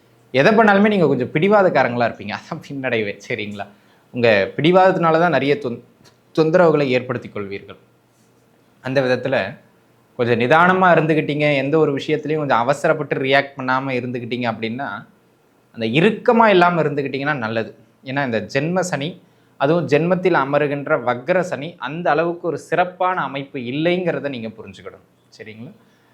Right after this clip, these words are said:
சரிங்க நண்பர்களே, எப்படி இருக்கு அப்படிங்கிறத பார்த்துருவோம். முதல் அமைப்பாக ஆரோக்கியத்துல கூடுதல் கவனம் தேவை. அது சின்ன பிள்ளைகளானாலும் சரி, வயதானவர்களானாலும் சரி, யாராக இருந்தாலும் உடல்நிலையை மந்தப்படுத்தி மருத்துவ செலவுகளை ஏற்படுத்துறதுக்கான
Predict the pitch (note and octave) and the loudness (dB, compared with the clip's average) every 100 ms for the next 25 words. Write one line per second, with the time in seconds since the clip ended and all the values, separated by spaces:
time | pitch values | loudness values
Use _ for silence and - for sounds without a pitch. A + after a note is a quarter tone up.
0 | _ - F#3 D#3+ A2+ G#2 G2 G#2+ A#2+ D3+ | _ 0 2 2 0 -4 -4 -2 -2 2
1 | D#3+ D3 C#3+ C3+ A#2+ B2 A#2+ A#2 A2+ G2+ | 2 2 2 2 0 -2 -2 -2 -2 -4
2 | - G2+ D3 D#3+ C3+ D#3 D#3 C3 C3 - | -4 -10 -10 -8 0 2 4 0 -4 -2
3 | A#2+ A#2+ A#2 A#2 D#3 F3+ E3 D3+ C#3+ C#3 | -2 -2 2 2 2 -2 -4 -6 -6 -8
4 | C3+ C3 C#3+ B2+ G#2+ G2+ G#2 B2 G#2+ F#2 | -8 -8 -4 -4 -4 -8 -8 -12 -12 -12
5 | F#2 G2 _ _ _ _ _ _ _ _ | -12 -16 _ _ _ _ _ _ _ _
6 | B2+ B2 G#2+ - D3+ D3+ C#3+ C#3+ C#3 C3 | -2 0 -2 -4 -2 0 2 2 4 2
7 | B2+ B2+ B2+ B2 A#2+ A#2+ C3 C3+ C3+ C3 | 0 -4 -6 -4 0 2 2 0 0 -2
8 | B2 A#2+ A#2 B2 A#2 A2+ G#2+ A2+ C#3+ D#3 | -2 -2 -4 -8 -10 -4 2 4 4 2
9 | D3 C#3 C3 A#2+ F#3 F#3 - _ _ B2+ | 0 -6 -2 -2 -2 -6 -20 _ _ 2
10 | D3+ G3+ G#3+ F3+ E3 F3 D3+ B2 C#3 C3 | 4 6 6 4 4 0 -2 -4 -2 -2
11 | B2 D3 E3 C3+ E3+ F3 F#3+ - C#3+ C#3 | -4 -6 -4 -2 -2 -4 -8 -4 -2 -2
12 | C3+ B2+ A#2+ A#2+ B2 A#2+ A#2+ A2+ A2+ | 0 0 0 0 -6 -4 -4 -4 -4